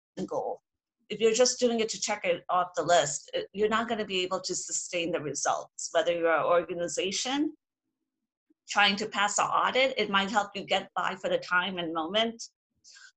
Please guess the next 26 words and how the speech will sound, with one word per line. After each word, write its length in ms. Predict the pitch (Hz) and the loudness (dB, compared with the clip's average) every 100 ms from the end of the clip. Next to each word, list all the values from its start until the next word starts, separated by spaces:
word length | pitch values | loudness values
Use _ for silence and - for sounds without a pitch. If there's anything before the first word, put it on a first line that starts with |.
| _ | _
or 160 | 240 220 | 6 8
are 80 | |
you 220 | 202 202 208 | 6 4 4
an 200 | 180 185 | 4 2
employee 520 | 185 196 180 185 185 | 0 2 2 2 -2
who's 180 | 170 - | -4 -4
trying 320 | 190 165 156 | 0 0 0
to, 240 | - 175 - - - | -4 -6 -6 -8 0
uh, 140 | 156 - | 0 2
acquire 560 | 139 - 180 180 170 165 | 0 -2 0 2 2 0
a 120 | 165 | -2
new 200 | 156 165 165 | -4 -4 -6
position, 520 | 175 131 123 - 131 | -6 -4 -2 -2 -4
get 160 | 151 156 | -2 -2
a 100 | 143 | 0
raise? 540 | 147 104 78 - - _ _ - | -2 -4 -8 -14 -16 _ _ 2
And 140 | 247 | 4
good 140 | 254 311 | 6 6
organizations 960 | 269 269 262 247 240 220 254 254 254 | 6 6 2 0 0 0 0 0 0
will 160 | 208 190 | 0 0
nurture 440 | 170 175 - 240 | 0 0 0 -2
you, 460 | 240 262 285 294 302 _ _ _ _ | 0 -2 -2 -4 -8 _ _ _ _
whether 280 | 233 233 262 | 6 8 8
or 160 | 220 | 4
not 340 | 180 180 190 196 | 2 0 -2 -4
you 100 | 190 | -6